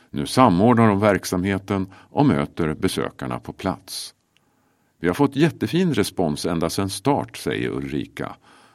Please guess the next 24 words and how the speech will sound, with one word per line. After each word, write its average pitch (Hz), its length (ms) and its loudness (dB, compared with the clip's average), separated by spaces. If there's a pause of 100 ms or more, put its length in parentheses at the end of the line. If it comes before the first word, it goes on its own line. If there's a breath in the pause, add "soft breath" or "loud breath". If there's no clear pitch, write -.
"Matlagningen 120 800 2
är 78 60 -2
särskilt 90 540 -2
populär. - 560 -6 (140)
Att - 160 -2
laga 110 440 6
och 120 180 4
äta 107 380 2
tillsammans 73 760 -4 (160)
ökar 101 320 2
både 82 220 0
livsglädje 127 840 0 (160)
och 131 120 -2
matlust." - 880 -4 (1080)
"Många 87 300 2
besökare 104 500 2
har 85 80 6
blivit 85 280 2
mer 76 200 0
rörliga 95 600 2
och 76 260 2
återvunnit 85 580 0
sin 87 160 -4
självständighet 95 920 -2